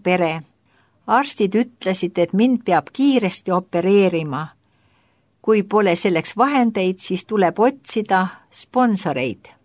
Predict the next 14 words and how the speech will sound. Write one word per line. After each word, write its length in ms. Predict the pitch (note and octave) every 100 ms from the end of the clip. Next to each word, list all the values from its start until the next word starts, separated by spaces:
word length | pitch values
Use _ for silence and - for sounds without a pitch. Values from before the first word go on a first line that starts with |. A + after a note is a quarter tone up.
| _ _ _ _ _ _ _ _ -
Milline 360 | F#3 F3 E3+ G#3+
uus 360 | A#3+ G3+ -
sõna! 340 | C4 B3+ C3+ G#2 _ _ _ _ _ _ _ _
Kuid 240 | - F#3 G3
mina 340 | B3+ C4+ G3
tean, 400 | F3 G#3+ G#3+ E3+
et 180 | D3+ -
minu 220 | G#3 G#3+
elu 460 | E3+ A#3 C4+ G#3+ F#3+ -
ja 120 | D#3
saatus 640 | - A#3+ B3 - - F3+
ei 160 | D#3+ F3+
olene 360 | A3+ A#3+ F#3+
sponsorist, 1120 | F3 - G3+ G3+ F#3+ F3 D#3 D#3 - - _